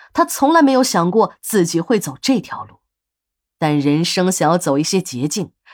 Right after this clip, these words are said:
自己年轻的身体便是他唯一的本钱了。兰妮等了好长的时间，她预想的下一步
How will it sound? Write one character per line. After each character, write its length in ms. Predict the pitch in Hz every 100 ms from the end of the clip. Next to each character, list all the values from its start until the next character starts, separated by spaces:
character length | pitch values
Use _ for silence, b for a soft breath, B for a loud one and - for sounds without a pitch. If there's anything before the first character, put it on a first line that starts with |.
| B
自 240 | - 175
己 160 | 156 151
年 240 | 156 185
轻 220 | 208 240
的 80 | 214
身 280 | - 240 247
体 200 | - - _ _
便 160 | - 156
是 140 | 143
他 100 | 147 156
唯 180 | 143 151
一 220 | 175 240
的 80 | 220
本 160 | - 120
钱 220 | - -
了。 100 | - _ _ _ _ _ _ _ _ _ _ _ _ _
兰 200 | 175 170
妮 120 | 185
等 160 | 180 156
了 80 | 170
好 180 | 160 143
长 220 | 151 156
的 40 |
时 220 | 170 -
间， 220 | 131 135 143 _ b b
她 120 | - 311
预 160 | 320 277
想 220 | - 180
的 80 | 196
下 260 | - 302 226
一 80 |
步 280 | 180 190 -